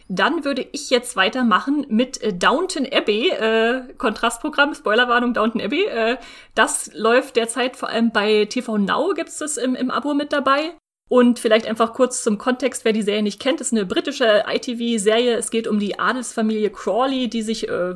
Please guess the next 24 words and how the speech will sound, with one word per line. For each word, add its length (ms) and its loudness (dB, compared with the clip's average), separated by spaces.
Veränderungen 500 0
stellen 320 2
muss, 260 0
wie 120 -4
die 160 -2
Realität 560 -2
sich 220 -6
verwand-, 480 0
sich 180 -4
wandelt. 420 2
Also 220 -2
die 160 -4
Adelsfamilien 680 0
werden 140 0
nicht 120 -2
mehr 100 -2
so 140 -2
wichtig, 400 -6
ihre 160 -4
Dienerschaft, 600 -2
äh, 320 -2
wird 280 -6
teilweise 400 0
entlassen. 540 -4